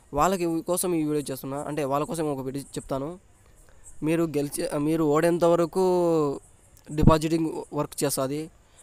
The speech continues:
ఎప్పుడైతే మీరు గెలిచి, గెలిచిన తర్వాత విత్‌డ్రా పెడితే మీ మనీ విత్‌డ్రా కాదు,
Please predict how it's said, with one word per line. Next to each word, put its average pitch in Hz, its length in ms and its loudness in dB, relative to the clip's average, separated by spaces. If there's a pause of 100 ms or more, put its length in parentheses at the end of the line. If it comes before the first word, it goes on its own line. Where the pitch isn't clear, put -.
(240)
ఎప్పుడైతే 180 480 2 (120)
మీరు 170 120 0 (120)
గెలిచి, 147 300 0 (300)
గెలిచిన 147 260 -2 (100)
తర్వాత 160 260 0 (100)
విత్‌డ్రా 165 280 -2 (120)
పెడితే 139 300 -4 (560)
మీ 147 100 0 (100)
మనీ 165 240 4
విత్‌డ్రా 165 400 0 (100)
కాదు, 127 220 -2